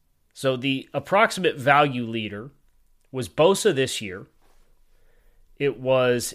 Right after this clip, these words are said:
in two thousand and nineteen DeForest Buckner and then Trent Williams in twenty twenty-one.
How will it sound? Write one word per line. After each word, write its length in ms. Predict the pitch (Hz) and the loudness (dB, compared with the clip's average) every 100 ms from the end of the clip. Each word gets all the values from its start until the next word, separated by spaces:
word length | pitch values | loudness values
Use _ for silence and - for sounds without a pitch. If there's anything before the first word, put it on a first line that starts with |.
| _ | _
in 360 | 139 135 131 - | -4 -4 -6 -8
two 180 | - 165 | -8 -8
thousand 520 | - 139 139 143 135 | 2 2 4 0 -4
and 240 | 131 123 | -4 -2
nineteen 500 | 127 135 135 170 160 | 0 -2 -2 -2 -2
DeForest 600 | 127 120 - 143 123 - | -2 -6 -8 -6 -6 -8
Buckner 420 | 104 151 - 110 110 | 0 0 0 -10 -10
and 240 | 131 123 | -8 -4
then 120 | 120 | -4
Trent 420 | 117 - 160 160 | -6 0 0 0
Williams 580 | 127 147 143 117 117 107 | -2 -2 0 -2 -4 -8
in 180 | 123 123 | -10 -12
twenty 300 | - 127 120 | -8 -6 -6
twenty-one. 680 | - 123 110 113 120 95 110 | -6 -8 -6 -6 -6 -8 -14